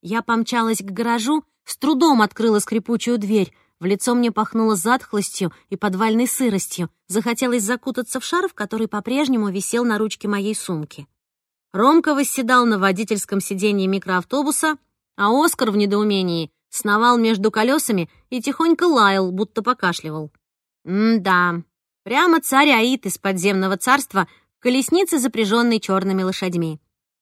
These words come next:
Вот только Оскар совсем не походил ни на чёрного коня, ни на злого Цербера. Умилительно улыбался мне, высунув изо рта язык сердечка.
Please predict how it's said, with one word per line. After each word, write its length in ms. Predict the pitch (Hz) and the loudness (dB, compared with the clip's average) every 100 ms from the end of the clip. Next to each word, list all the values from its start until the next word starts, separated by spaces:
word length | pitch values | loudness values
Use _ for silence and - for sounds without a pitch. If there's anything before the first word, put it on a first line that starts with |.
| _ | _
Вот 160 | 220 240 | -4 -2
только 280 | - 247 320 | -2 0 2
Оскар 420 | 349 302 - 185 | 4 2 0 -6
совсем 440 | - 208 - 226 | -6 -6 -2 0
не 80 | 233 | 0
походил 500 | 233 262 285 214 190 | -4 -4 -2 -2 -2
ни 120 | 185 | 0
на 160 | 240 220 | 0 -2
чёрного 380 | - 214 214 208 | -2 -2 -2 -2
коня, 340 | 247 269 349 349 _ - | -2 0 -2 -4 _ -2
ни 140 | 294 | 2
на 140 | 381 349 | 4 4
злого 340 | 202 220 226 | 2 2 0
Цербера. 580 | 233 - 180 156 170 160 _ _ _ | -2 -2 -2 -2 -6 -6 _ _ _
Умилительно 640 | 208 220 240 226 214 202 | -2 2 2 0 0 0
улыбался 520 | 196 196 196 370 - 349 | 0 0 0 0 0 2
мне, 260 | 330 339 - | 2 0 -4
высунув 520 | 196 277 - 269 247 | -4 -2 0 -2 -2
изо 200 | 190 190 | -2 -2
рта 320 | 185 220 226 - | 0 2 2 0
язык 380 | 185 185 170 214 | -6 -4 -4 -4
сердечка. 720 | - 165 156 160 - 160 | -6 -6 -6 -8 -8 -12